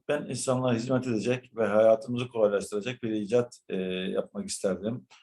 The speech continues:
Uçan araba yapmayı çok isterdim. Hem enerjisini kendi üretecek hem de doğayı kirletmeyen araçlar, e, araçlar üretirdim diyor.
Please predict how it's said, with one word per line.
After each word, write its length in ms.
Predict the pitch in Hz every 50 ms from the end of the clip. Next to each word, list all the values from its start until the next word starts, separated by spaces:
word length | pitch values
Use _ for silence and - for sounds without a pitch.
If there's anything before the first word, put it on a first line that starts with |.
| _ _ _ _ _ -
Uçan 280 | - - - 135 131 127
araba 320 | 131 113 110 104 101 101
yapmayı 420 | 98 98 98 98 - 104 113 120
çok 200 | 120 - 139 117
isterdim. 600 | 101 92 - - 101 95 90 92 104 120 127 - - _ _ _ _ _
Hem 180 | - 123 123 -
enerjisini 540 | 127 117 107 110 107 101 95 95 110 110 101
kendi 280 | 95 110 110 110 110
üretecek 540 | 110 107 104 98 104 98 117 123 127 - _ _ _ _ _
hem 240 | - - 120 117 98
de 320 | 104 104 110 120 123 - - _ _
doğayı 320 | 104 104 101 101 101 104 101
kirletmeyen 720 | - - 98 104 117 117 117 - 107 104 107 110 107 - _
araçlar, 600 | - 95 98 98 95 - - 117 110 110 104 - - - -
e, 340 | 92 92 92 90 90 92 - -
araçlar 540 | 107 104 101 92 - - 123 113 101 95 92 _ -
üretirdim 560 | 95 95 92 - - 95 90 80 85 85 82
diyor. 200 | 80 80 80 80